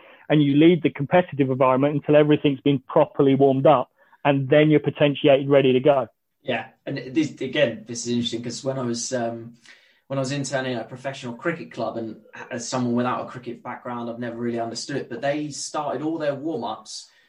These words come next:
Speaker 2: um,
Speaker 1: Cool.
Speaker 2: with a game of football, split into, and we literally, we did this at Lord's one <laughs> time. It's like a bunch of professional cricketers split into two teams of football. And I said to the head S and C, I was like, "Is this not like,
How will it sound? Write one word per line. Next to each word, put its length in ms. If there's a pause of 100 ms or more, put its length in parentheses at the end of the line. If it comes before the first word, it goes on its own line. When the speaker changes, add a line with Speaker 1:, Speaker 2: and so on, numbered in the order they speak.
(200)
Speaker 2:
um, 340
Speaker 1:
Cool. 180
Speaker 2:
with 360
a 40
game 280
of 80
football, 360
split 300
into, 240
and 300
we 120
literally, 520
we 260
did 140
this 160
at 100
Lord's 320
one 140
<laughs> 180
time. 280
It's 200
like 160
a 180
bunch 320
of 60
professional 400
cricketers 520 (140)
split 240
into 140
two 160
teams 280
of 60
football. 380 (400)
And 100
I 40
said 260
to 80
the 300 (180)
head 220
S 180
and 80
C, 240
I 40
was 140
like, 240 (480)
"Is 120
this 240
not 240
like, 420